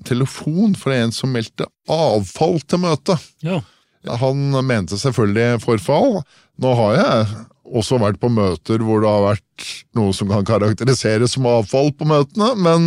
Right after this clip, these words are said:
Speaker 1: eh, det er forskjell på forfall og avfall. Eh, det er dagens tema. Ha, Dag Terje, har du noe under eventuelt i dag?
Speaker 2: Nei,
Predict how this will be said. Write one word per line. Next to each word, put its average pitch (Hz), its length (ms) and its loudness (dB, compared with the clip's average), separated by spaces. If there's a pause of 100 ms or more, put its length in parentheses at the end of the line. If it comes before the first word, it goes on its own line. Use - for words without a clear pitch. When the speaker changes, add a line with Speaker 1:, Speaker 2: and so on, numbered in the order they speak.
Speaker 1:
eh, 156 220 2 (340)
det 135 80 -4
er 120 160 2
forskjell 101 480 -2
på 101 160 -2
forfall 90 460 -2 (100)
og 90 300 -2 (100)
avfall. 87 540 -6 (580)
Eh, 175 380 2 (340)
det 147 160 4
er 185 240 2
dagens 160 640 0
tema. 127 380 2 (180)
Ha, - 400 -2
Dag 170 240 -2
Terje, 185 240 0
har 165 160 2
du 160 80 0
noe 160 240 0
under 156 320 -2
eventuelt 147 720 0
i 143 80 4
dag? 208 300 2 (720)
Speaker 2:
Nei, 170 260 0